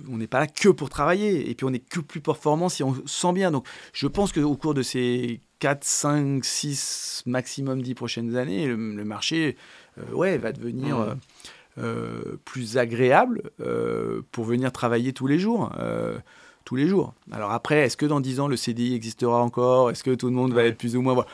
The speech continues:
Speaker 1: Ça, c'est des questions qui me dépassent un peu, qui sont un, qui sont un peu plus
Speaker 2: La
Speaker 1: larges.
Speaker 2: question du télétravail aussi.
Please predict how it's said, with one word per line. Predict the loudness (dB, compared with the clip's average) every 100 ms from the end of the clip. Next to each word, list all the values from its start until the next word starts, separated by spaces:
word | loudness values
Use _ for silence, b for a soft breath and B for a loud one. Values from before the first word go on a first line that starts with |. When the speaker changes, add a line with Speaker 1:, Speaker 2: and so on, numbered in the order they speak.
| B B
Speaker 1:
Ça, | -2
c'est | 0 2
des | 2
questions | 0 -4 -6
qui | -4
me | -4
dépassent | -2 -2 0
un | 0
peu, | 0 -2
qui | -2
sont | -4
un, | -4
qui | -4 -10
sont | -8
un | -8
peu | -10
plus | -12 -6
Speaker 2:
La | -2
Speaker 1:
larges. | -2
Speaker 2:
question | -2 -6
du | -6
télétravail | -6 -6 -4 -2 -2 -2
aussi. | -6 -6 -6 -6